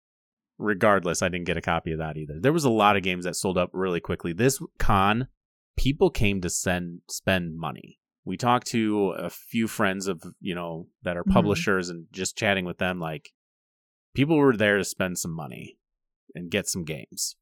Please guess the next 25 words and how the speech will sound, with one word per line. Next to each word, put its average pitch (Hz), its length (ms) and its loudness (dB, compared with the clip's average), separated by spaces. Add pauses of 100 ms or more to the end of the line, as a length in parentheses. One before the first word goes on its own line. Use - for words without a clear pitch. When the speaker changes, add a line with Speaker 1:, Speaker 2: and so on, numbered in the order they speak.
(140)
Speaker 2:
Yeah, 151 280 -4
a 190 120 0
lot 170 240 2
of 156 100 -6
games 156 300 -8
sold 160 200 -2
out. 143 380 -2
You 190 120 -2
know, 175 80 0
they 170 120 0
sold 196 240 4
out 185 180 6
of 170 60 2
their 170 140 2
morning 180 320 2
copies, 175 420 -4
and 170 100 -8
then 165 140 -10
a 165 100 -8
lot 170 140 0
of 165 80 -6
'em 170 120 -8
sold 165 260 -4
out - 160 -6
completely. - 640 -6